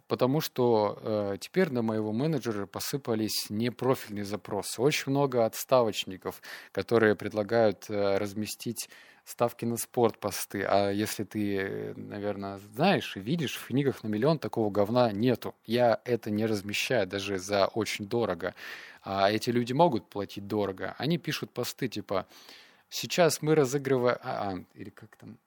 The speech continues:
Короче, таких постов в телеге много из разряда: "Ты выиграл, напиши мне, админу, и я пришлю тебе деньги". А, ну, там есть одна загвоздка: должен тысячу прислать, якобы админ с этими деньгами сделает, э, магию Гарри Поттера, и эти тысячи превратится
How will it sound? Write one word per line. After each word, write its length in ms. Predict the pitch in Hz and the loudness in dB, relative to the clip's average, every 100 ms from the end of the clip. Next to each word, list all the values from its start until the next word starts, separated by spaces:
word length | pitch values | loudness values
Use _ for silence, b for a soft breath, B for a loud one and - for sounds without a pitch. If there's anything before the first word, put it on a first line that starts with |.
| _ | _
Короче, 260 | - 143 - | -6 -4 -4
таких 220 | 143 127 | -8 -10
постов 420 | - 123 - 139 | -8 -6 -2 -2
в 60 | - | -2
телеге 400 | 117 127 104 98 | 0 2 0 -2
много 440 | 104 175 131 95 - B B | 2 2 2 -2 -6 B B
из 120 | 104 | -6
разряда: 540 | 113 113 123 117 104 - B B _ | -2 2 4 6 4 0 B B _
"Ты 180 | 196 175 | 6 6
выиграл, 440 | 151 190 135 110 | 6 4 6 4
напиши 480 | 98 139 175 160 190 | 6 2 2 2 4
мне, 300 | 147 143 139 | 4 4 6
админу, 640 | 117 107 165 214 190 165 139 | 6 6 6 6 8 6 4
и 160 | 139 | 2
я 140 | 139 135 | 4 4
пришлю 320 | 123 - 143 | 0 -4 -4
тебе 240 | 131 117 | -4 -6
деньги". 560 | 113 131 123 95 95 - B B B B | -2 2 2 0 -4 -8 B B B B
А, 560 | 101 104 101 101 101 - | 0 2 0 -4 -8 -6
ну, 100 | 131 | 0
там 160 | 151 135 | 2 4
есть 220 | 127 127 | 4 2
одна 240 | 123 127 | 0 0
загвоздка: 520 | 117 120 120 113 - 104 | 0 0 4 4 2 -6
должен 360 | 110 123 113 | 0 2 0
тысячу 400 | - 156 - - | -2 -2 0 -4
прислать, 580 | 110 117 - - 113 - | -6 -6 0 2 2 2
якобы 400 | 120 - 107 113 | -2 -2 2 2
админ 300 | 110 127 123 | 2 2 0
с 120 | - | -2
этими 240 | 107 117 107 | -6 -2 -2
деньгами 580 | 110 110 120 107 101 90 | -2 0 2 2 0 -2
сделает, 600 | 104 107 113 101 98 - B B B B B | -2 2 4 4 2 -4 B B B B B
э, 200 | 107 104 | -8 -4
магию 460 | 107 143 139 127 107 | 0 0 2 0 0
Гарри 160 | 117 | 0
Поттера, 480 | 113 165 160 139 120 | 0 0 0 0 0
и 60 | 113 | 0
эти 160 | 113 | -2
тысячи 340 | - 147 - 107 | -4 -6 -6 -8
превратится 960 | 107 104 104 113 - 107 98 92 92 | -4 -4 -4 -6 -8 -4 -2 -2 -4